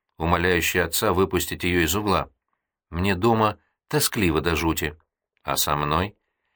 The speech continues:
"И с тобой тоскливо, но не так". "Ладно". В принципе,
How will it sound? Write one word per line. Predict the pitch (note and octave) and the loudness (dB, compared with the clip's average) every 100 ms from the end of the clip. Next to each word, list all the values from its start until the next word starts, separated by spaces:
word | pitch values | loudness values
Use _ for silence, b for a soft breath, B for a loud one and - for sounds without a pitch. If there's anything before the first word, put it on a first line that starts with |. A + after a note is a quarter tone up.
| _ _ | _ _
"И | E3 | 0
с | - | 2
тобой | F#3 F3+ F#3 | 4 6 4
тоскливо, | F#2+ - F2+ D#2+ D2+ - - | 4 2 2 2 2 -2 -4
но | B2+ | 0
не | F3+ | 0
так". | D#3 A#2 G#2 - _ _ _ _ - | 0 -2 -4 -8 _ _ _ _ -6
"Ладно". | D2 D2 C2+ D2 F#2+ - _ _ _ _ _ _ _ _ _ _ _ | 0 0 0 -4 -6 -10 _ _ _ _ _ _ _ _ _ _ _
В | - | -10
принципе, | - F3+ F#3 F3 D#3 D#3+ - | 0 2 4 0 2 0 0